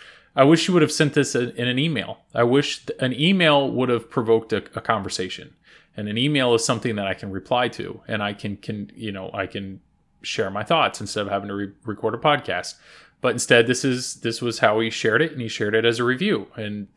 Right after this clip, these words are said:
I will forever have four out of five stars from Carl, your mama, because of some of the stuff that I said in a podcast. And I'm not, by no means am I trying to crap on Guns N' Roses. All I shared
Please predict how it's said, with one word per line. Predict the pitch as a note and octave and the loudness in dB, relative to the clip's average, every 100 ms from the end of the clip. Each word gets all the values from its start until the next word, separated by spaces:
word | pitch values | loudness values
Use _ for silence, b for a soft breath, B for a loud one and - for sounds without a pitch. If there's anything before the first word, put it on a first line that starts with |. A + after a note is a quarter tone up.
| G#2 | -6
I | G2+ | -6
will | G2+ G#2+ | -4 -8
forever | - G#2 F#2+ G2+ A#2 | -8 -6 -4 -4 -2
have | G2+ G2 A2 | 0 0 -4
four | - - - G2+ G2+ G#2+ | -12 -16 -8 -6 -2 -2
out | G#2 | -2
of | G#2+ | -2
five | F2+ G2+ | -4 -4
stars | - G2 G#2 C#3+ | -4 -2 0 -2
from | - G#2 | -6 -12
Carl, | - G2 G2 G#2+ | -4 -2 0 -2
your | G#2+ | -6
mama, | G#2+ C3+ G3 A3+ B B B B _ | -2 0 0 0 B B B B _
because | A#2+ A2+ A#2+ G#2+ A#2+ | -8 0 2 2 0
of | A2+ G#2+ G#2 - _ | 2 2 2 -6 _
some | - A2 | -6 -4
of | G#2 | -2
the | |
stuff | - G#2+ - | -4 -4 -2
that | G#2 | -4
I | G#2 | -4
said | - G2+ | -4 -6
in | |
a | G2+ | -4
podcast. | D3 D#3 - - - | -2 -2 -4 -10 -8
And | A#2 | -2
I'm | A2 A2+ | 0 2
not, | B2 C#3+ - - - | 2 2 0 -10 -2
by | B2 C#3 | 0 2
no | C#3+ D#3+ | 0 -2
means | E3 E3 D#3+ B2 | 0 0 0 0
am | A2 | -2
I | G#2+ | -2
trying | - B2+ B2+ A2+ | -2 -2 -2 -4
to | G#2+ | -6
crap | - A2 A2+ A2 | 2 4 4 -2
on | G#2+ G#2 | -4 -6
Guns | G#2 G#2 G2+ | -6 -6 -6
N' | G2 | -8
Roses. | G2 F#2+ F2 - - | -8 -10 -14 -16 0
All | A2+ B2 | 4 6
I | C3+ | 6
shared | C#3+ - G#2+ F#2+ F#2 - | 2 -2 -2 -2 -6 -10